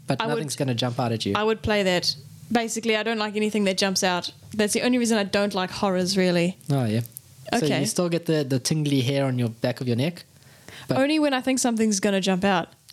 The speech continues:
Speaker 1: Oh, okay.
Speaker 2: Yeah, and it's the only thing that's scary.
Speaker 1: Oh. Well,
Speaker 2: Yep.
Speaker 1: yeah, that's coming, which is quite exciting.
Speaker 2: Yep, okay, that's, I'm keen for that.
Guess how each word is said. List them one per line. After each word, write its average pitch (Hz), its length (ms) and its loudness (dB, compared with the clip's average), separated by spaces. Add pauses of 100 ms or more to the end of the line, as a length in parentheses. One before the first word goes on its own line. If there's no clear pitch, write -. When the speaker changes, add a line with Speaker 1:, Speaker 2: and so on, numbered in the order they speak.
Speaker 1:
Oh, 113 80 0 (140)
okay. 107 180 0
Speaker 2:
Yeah, 220 160 4
and 208 80 0
it's 202 140 0
the 226 100 2
only 226 180 2
thing 214 200 0
that's 185 200 0
scary. 185 560 2 (1000)
Speaker 1:
Oh. 185 260 4 (380)
Well, 135 120 -2
Speaker 2:
Yep. 156 100 2
Speaker 1:
yeah, 143 60 0
that's 135 240 -2
coming, 135 380 -6
which 120 220 -2
is 110 80 -2
quite 127 180 -2
exciting. 135 480 -2
Speaker 2:
Yep, - 180 -4
okay, 175 260 0
that's, 190 280 0 (160)
I'm 175 140 2
keen 175 160 2
for 175 120 -4
that. 170 160 0